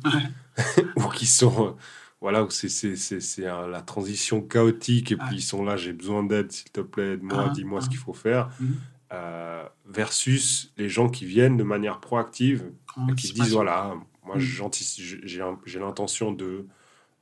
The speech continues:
Speaker 2: euh, j'envisage de, euh, comment est-ce que tu peux m'accompagner, euh,
Speaker 1: Ouais.
Speaker 2: dans cette démarche ? »
Speaker 1: Alors, avant deux mille dix-neuf, je t'aurais dit que c'était presque du cinquante cinquante. T'avais des personnes qui proactivement se disaient, « Ok, je sens qu'il y a quelque chose qui se passe en moi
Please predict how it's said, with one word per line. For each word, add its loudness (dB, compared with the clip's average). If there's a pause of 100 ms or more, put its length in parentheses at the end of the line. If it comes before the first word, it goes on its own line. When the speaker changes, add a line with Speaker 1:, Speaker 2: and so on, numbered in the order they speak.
(140)
Speaker 2:
euh, -14 (360)
j'envisage 0
de, -2 (160)
euh, -20 (280)
comment 0
est-ce -6
que -8
tu -14
peux -10
m'accompagner, -6
euh, -10
Speaker 1:
Ouais. -4
Speaker 2:
dans -16
cette -14
démarche ? » -14 (220)
Speaker 1:
Alors, 4
avant 4
deux 2
mille 2 (120)
dix-neuf, 2 (300)
je -4
t'aurais 4
dit 0
que -8
c'était 0
presque 0
du 0
cinquante 2
cinquante. -2 (320)
T'avais -6
des -2
personnes 0
qui -6
proactivement 2
se -2
disaient, « -4
Ok, -8 (680)
je -16
sens 4
qu'il -2
y -8
a -12
quelque -10
chose -6
qui -14
se -10
passe -2
en 6
moi 8